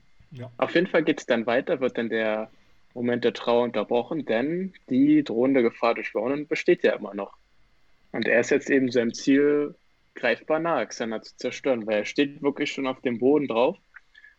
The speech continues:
Speaker 2: hält auch schon seinen Stab in die Höhe, äh, und sagt nochmal seinen, ja, ich sag mal, seinen Bösewichtsmonolog von wegen, "Ja, ihr werdet alle untergehen." <laughs> Und ist er wirklich kurz davor,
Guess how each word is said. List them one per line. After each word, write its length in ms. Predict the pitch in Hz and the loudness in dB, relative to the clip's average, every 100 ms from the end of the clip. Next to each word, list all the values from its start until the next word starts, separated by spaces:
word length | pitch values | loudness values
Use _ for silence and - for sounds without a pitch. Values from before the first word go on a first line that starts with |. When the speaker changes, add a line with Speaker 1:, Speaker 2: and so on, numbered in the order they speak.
| _ | _
Speaker 2:
hält 200 | 135 139 | -2 0
auch 80 | 135 | 0
schon 180 | - 135 | -2 -4
seinen 160 | 117 113 | -4 -6
Stab 340 | - 123 131 | -4 -2 -2
in 80 | 123 | -4
die 120 | 117 113 | -4 2
Höhe, 320 | 135 160 175 _ _ _ _ _ _ _ _ _ - - | 4 4 0 _ _ _ _ _ _ _ _ _ -20 -8
äh, 240 | 120 113 110 | -2 0 0
und 140 | 113 | -2
sagt 260 | 120 117 - | -2 -4 -4
nochmal 340 | 120 120 113 | -4 -2 -2
seinen, 420 | 107 107 107 104 - _ _ _ _ | -4 -6 -8 -12 -16 _ _ _ _
ja, 100 | - 117 | -10 -4
ich 60 | |
sag 200 | 110 120 | -2 -2
mal, 100 | 113 | -4
seinen 280 | 107 107 107 _ _ _ | -4 -4 -6 _ _ _
Bösewichtsmonolog 1120 | 151 165 143 139 147 - 139 143 135 139 143 | 6 6 6 2 0 -2 0 2 4 4 2
von 180 | - 127 | -2 -4
wegen, 340 | 123 123 120 107 | -2 -2 -2 -8
"Ja, 320 | 110 120 120 | -8 -8 -6
ihr 160 | 113 110 | -6 -4
werdet 240 | 113 - | -4 -2
alle 180 | - 131 | 0 2
untergehen." 680 | 135 143 - 131 127 127 127 _ _ _ _ | 2 0 0 2 2 2 -2 _ _ _ _
<laughs> 280 | - - - _ _ - | -8 -8 -8 _ _ -4
Und 300 | 127 131 135 | -2 0 -2
ist 200 | - - | -6 -2
er 80 | 139 | 0
wirklich 240 | 139 - | 0 -2
kurz 220 | 143 139 | -4 -2
davor, 560 | - 160 - 131 147 | -4 -4 2 2 2